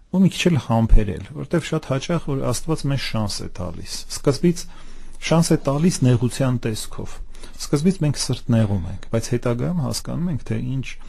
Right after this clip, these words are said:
կարևոր իմաստություն ենք ձեռք բերել այդ նեղությունից, ինչ կարևոր ճանապարհով ենք անցել։ Ուրեմն խորհուրդ եմ տալիս, որ ավելի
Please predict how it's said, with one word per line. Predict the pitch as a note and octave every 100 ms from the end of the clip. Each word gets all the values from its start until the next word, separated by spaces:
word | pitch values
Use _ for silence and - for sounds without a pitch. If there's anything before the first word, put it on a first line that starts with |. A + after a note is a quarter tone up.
| - -
կարևոր | - A2 G#2+ A2+ D3 C#3 - - - - - -
իմաստություն | C#3 A#2 A2 G#2+ - A2+ C3 A2
ենք | F#2+ G#2
ձեռք | - A2 G2 G2
բերել | G#2 G#2 G2 - - - - -
այդ | A2+ -
նեղությունից, | G#2+ G2+ G#2+ - A#2+ F#2+ - - - - - - - -
ինչ | C#3+ -
կարևոր | B2 A2 A2+ C#3 -
ճանապարհով | G#2+ G#2 - G#2 G#2 G2
ենք | G2 G2+
անցել։ | F2+ F#2+ - - -
Ուրեմն | - D#3 C#3
խորհուրդ | D3 C#3+ -
եմ | A#2 A2
տալիս, | A#2+ D#3 -
որ | B2+
ավելի | A#2 G#2+ A2 C3